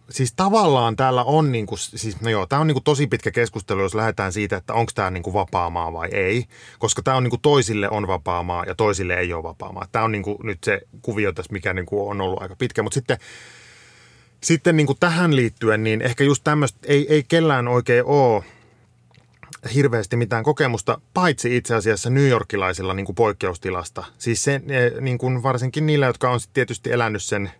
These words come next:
tota, sen nine elevenin. Eli siis täällä tuli niinku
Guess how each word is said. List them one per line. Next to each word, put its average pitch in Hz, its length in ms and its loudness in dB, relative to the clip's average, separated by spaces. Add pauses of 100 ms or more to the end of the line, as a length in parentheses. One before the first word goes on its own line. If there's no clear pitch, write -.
tota, 90 360 0 (840)
sen 95 360 -4 (360)
nine 101 120 -2
elevenin. 90 540 -8
Eli 117 160 0
siis 127 280 0 (340)
täällä 151 220 2
tuli 190 240 2
niinku 131 200 0